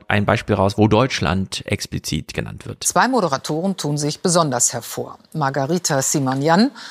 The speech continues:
Speaker 2: Chefredakteurin der Propagandakanäle R T und Sputnik,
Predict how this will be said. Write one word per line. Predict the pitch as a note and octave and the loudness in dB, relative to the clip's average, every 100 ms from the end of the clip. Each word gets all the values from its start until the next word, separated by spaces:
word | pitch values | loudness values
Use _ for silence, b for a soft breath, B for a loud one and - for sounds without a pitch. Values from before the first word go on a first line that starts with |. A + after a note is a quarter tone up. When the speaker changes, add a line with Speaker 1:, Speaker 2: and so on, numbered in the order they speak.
| B - | B -8
Speaker 2:
Chefredakteurin | - D3+ - C#3 C3+ - D3+ D3+ C#3+ | -2 0 2 0 0 0 0 2 2
der | C3 B2 | 2 0
Propagandakanäle | - C#3+ C3+ C#3 D#3 C#3+ - C#3 C3+ C3 C3 | -2 -2 2 2 4 2 2 0 2 2 2
R | C3+ B2+ | 0 2
T | D#3 C#3+ | 0 0
und | C3+ C#3+ | 0 -4
Sputnik, | - - A3 - B2+ - - | -4 0 0 0 -4 -6 -14